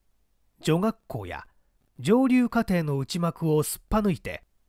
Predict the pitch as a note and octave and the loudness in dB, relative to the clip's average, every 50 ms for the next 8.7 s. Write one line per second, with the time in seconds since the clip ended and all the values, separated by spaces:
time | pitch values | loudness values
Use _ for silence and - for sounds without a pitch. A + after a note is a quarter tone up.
0 | _ _ _ _ _ _ - - C3+ C3+ D#3 E3 D3+ - - - D3 E3+ F#3 F3+ | _ _ _ _ _ _ -10 -6 -4 -2 0 -2 -2 -2 -4 -4 -4 -4 -2 -2
1 | D#3+ E3 E3 D#3 D#3 D#3 D3+ C3+ C#3 G#3 A#3 G#3+ F3+ C#3 B2 A2+ G#2 G2+ - - | -4 -2 -4 -2 -4 -4 -4 -2 0 0 0 -2 -2 -6 -6 -6 -8 -8 -6 -6
2 | - A#3 - F#3 - - A2 G#2+ G#2 A2+ D#3+ D3+ - - - E3+ C#3 G#2 F#2 F2 | -4 -2 -2 -2 -4 -4 -6 -8 -8 -6 -6 -8 -6 -6 -6 -6 -6 -6 -8 -10
3 | - D#2 D#2 D#2 _ _ - - - - - _ _ _ _ _ _ _ _ _ | -10 -10 -10 -12 _ _ -14 -14 -14 -14 -16 _ _ _ _ _ _ _ _ _
4 | _ _ _ _ _ _ _ _ _ _ _ _ _ _ _ _ _ _ _ _ | _ _ _ _ _ _ _ _ _ _ _ _ _ _ _ _ _ _ _ _
5 | _ _ _ _ _ - C3+ E3 G3 A#3 A#3 A3+ G#3+ G3 - _ _ _ _ _ | _ _ _ _ _ -4 2 4 4 6 4 4 0 -6 -10 _ _ _ _ _
6 | _ _ _ _ _ _ - D#3+ G3 A#3 A#3 - - - G#3+ F3+ E3 C#3 - E3+ | _ _ _ _ _ _ 0 2 2 2 2 0 0 0 0 0 0 -2 -2 -4
7 | E3+ E3+ F3 F3 D#3 - - D3 C3+ B2+ C3 C#3 D#3 - A#3 A3 A3 F#3 - G#3+ | -4 -2 -2 -2 -4 -4 -4 -2 -2 -2 -2 -2 -2 -2 -2 -2 -2 -2 -2 -2
8 | G3+ F#3 - - C#3 B2 - C3+ A#2 A2+ G#2 F2+ - | -2 -2 -2 -4 -6 -6 -6 -8 -8 -8 -8 -10 -10